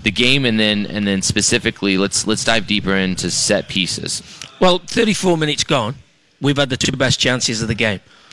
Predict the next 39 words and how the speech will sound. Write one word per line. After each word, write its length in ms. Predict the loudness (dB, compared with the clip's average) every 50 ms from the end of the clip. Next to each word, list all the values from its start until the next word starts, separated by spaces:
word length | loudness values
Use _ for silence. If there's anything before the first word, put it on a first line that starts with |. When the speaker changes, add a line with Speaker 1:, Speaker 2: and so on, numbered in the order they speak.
| -4 0
Speaker 1:
Breakaway 300 | 0 0 2 2 0 0
from 160 | 0 -4 -4
Christian. 560 | 0 0 0 0 2 0 0 0 -2 -4 -2
Speaker 2:
Yeah, 220 | 2 2 2 2 0 -4 -12 -16 -14 -6
and, 220 | -2 0 0 0 0
and, 220 | 0 -2 -2 -2 0
and 220 | 0 0 0 -2 -8 -8 -2 0
I 80 | 0
think 380 | 0 0 0 0 0 0 -2 -4 -10 -14 -6 0
we 180 | 2 4 4
had, 260 | 4 4 4 2 2 0
and 200 | -2 -2 -2 0
maybe 320 | 0 0 0 0 0 -2
two 280 | 0 2 2 4 4 2
or 40 |
three 280 | 2 0 0 2 2 4
other 180 | 4 2 2 2
little 240 | 2 0 2 2
opportunities 640 | 0 2 0 0 0 0 -2 -2 -2 -2 -4 -4 -2
where 160 | 0 2 2
if 80 | 0 0
the 80 | -4 -4
final 320 | -2 0 0 0 0 -2
ball 300 | -2 0 0 0 2 0
would 100 | 0 -2
have 60 | -2
been 160 | -2 -4 -4
good, 260 | -2 0 0 0 0 2
Speaker 1:
Yes. 420 | 0 0 0 0 -4 -6 -4 0
Speaker 2:
we, 320 | 2 2 2 2 0 -4 -12 -20 -20 -20 -20 -20 -16 -8 -6 -6
we 60 | -2 0
could 140 | 2 2
have 80 | 2 2
got 180 | 0 0 2 2
people 280 | 2 2 2 0 0
in 100 | 0 0
on 160 | 0 -2 -4
goal. 280 | -4 -2 0 0 0 0
So 260 | 0 2 2 0 0